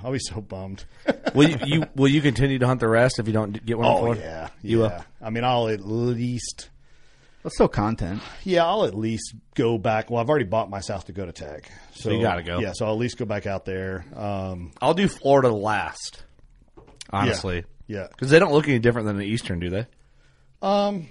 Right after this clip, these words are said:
Speaker 1: not really, just smaller.
Speaker 2: Oh, they are. A lot
Speaker 1: Yeah.
Speaker 2: smaller.
Speaker 1: Yeah, a lot smaller. I mean, the one I shot last year was, like, nineteen and a half pounds, and if I would have put in the,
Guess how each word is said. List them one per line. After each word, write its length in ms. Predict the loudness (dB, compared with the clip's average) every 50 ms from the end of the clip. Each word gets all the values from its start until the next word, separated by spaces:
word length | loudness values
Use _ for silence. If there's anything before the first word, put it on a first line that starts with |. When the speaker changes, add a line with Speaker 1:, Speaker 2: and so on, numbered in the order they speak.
| -8
Speaker 1:
not 180 | -4 -4 -2 0
really, 240 | 0 0 0 -2 -2
just 180 | -6 -8 -8
smaller. 340 | -8 -8 -8 -6 -8 -8 -10 -12 -18 -20 -20 _ -20 -20 _ -10 _
Speaker 2:
Oh, 120 | 0 0 2
they 100 | 2 2
are. 200 | 0 0 -2 -4 -6
A 40 | -6
lot 120 | -6 -4
Speaker 1:
Yeah. 60 | -6 -6
Speaker 2:
smaller. 280 | -6 -6 -6 -6 -8 -10 -12
Speaker 1:
Yeah, 160 | -14 -14 -12
a 20 | -14
lot 160 | -14 -16 -16
smaller. 300 | -14 -12 -12 -10 -8 -8
I 40 | -8
mean, 160 | -8 -6 -4
the 60 | -4
one 140 | -2 0 -2
I 80 | -2 -2
shot 220 | -4 -4 -6 -4
last 280 | -4 -4 -6 -6 -6 -8
year 160 | -8 -8 -8
was, 260 | -8 -10 -12 -12 -16 -18 -20 _ -20 -20 -20 -20 -20 -12 -10
like, 160 | -10 -10 -8
nineteen 440 | -8 -8 -8 -8 -10 -10 -10 -8 -8
and 80 | -6
a 40 | -6
half 240 | -6 -6 -8 -8 -10
pounds, 400 | -10 -10 -8 -8 -8 -10 -10 -10
and 240 | -12 -12 -14 -16 -16 -18 _ _ _ _ -20 -20 _ _ _ _ _
if 180 | -12 -8 -6 -2
I 140 | 0 0 0
would 200 | 0 0 0 0
have 140 | -2 -2 -6 _ _ _
put 260 | -6 -2 -2 -2 0
in 220 | -2 -4 -6 -6 -8
the, 120 | -10 -12